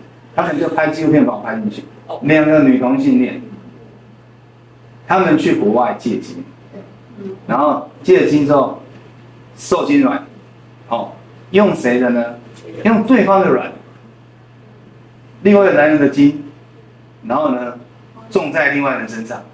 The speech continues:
A 的卵，C 的精，A 的卵，C 的精，然后受精卵种在 B 的身上，然后 B 的卵，C 的精，种在 A 的身上。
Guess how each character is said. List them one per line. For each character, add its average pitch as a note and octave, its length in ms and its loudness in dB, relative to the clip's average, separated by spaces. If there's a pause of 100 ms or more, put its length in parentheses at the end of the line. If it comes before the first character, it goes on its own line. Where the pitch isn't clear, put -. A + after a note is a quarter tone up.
(1600)
A G3+ 200 4
的 D#3+ 240 0
卵， - 180 -6 (1120)
C F#3+ 320 0
的 D#3 120 2
精， D3+ 280 -4 (960)
A G3+ 140 0
的 E3+ 140 0
卵， - 200 -6
C F#3 300 -2
的 D#3 120 -2
精， D3 280 -6 (840)
然 D#3 140 -2
后 G3+ 140 -2
受 G3+ 200 -2
精 F3+ 120 -6
卵 - 140 -10
种 D#3 160 -10
在 C#3 120 -4
B C#3+ 200 -4
的 B2+ 100 -4
身 A2+ 200 -12
上， - 100 -14 (720)
然 D#3 120 -4
后 - 300 -8
B G#3+ 200 4
的 D#3 120 4
卵， - 160 -4 (640)
C F3+ 260 -2
的 D#3 100 0
精， C#3+ 340 0 (1400)
种 F#3 180 0
在 D#3 140 -6
A C#3 160 2
的 A#2 40 -6
身 A#2 160 -14
上。 A2+ 160 -16